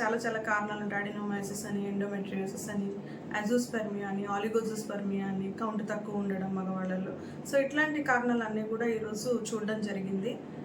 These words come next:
సెమెన్ అనాలిసిస్ కూడా హైదరాబాద్ నుంచి ఆండ్రాలజిస్ట్ని తీసుకుని వచ్చి ఇక్కడ చేయించడం జరుగుతుంది.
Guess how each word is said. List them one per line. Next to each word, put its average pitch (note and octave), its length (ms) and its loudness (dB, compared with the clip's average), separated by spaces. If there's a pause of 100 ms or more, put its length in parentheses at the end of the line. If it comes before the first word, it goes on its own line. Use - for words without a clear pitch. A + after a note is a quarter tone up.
(220)
సెమెన్ B3+ 200 6
అనాలిసిస్ B3 540 4
కూడా C4 400 4
హైదరాబాద్ A3 460 2
నుంచి A3+ 460 0
ఆండ్రాలజిస్ట్ని G#3 640 0
తీసుకుని G#3 460 -4
వచ్చి - 280 -2 (420)
ఇక్కడ G#3+ 140 2 (120)
చేయించడం G#3+ 420 -2
జరుగుతుంది. G3 640 -2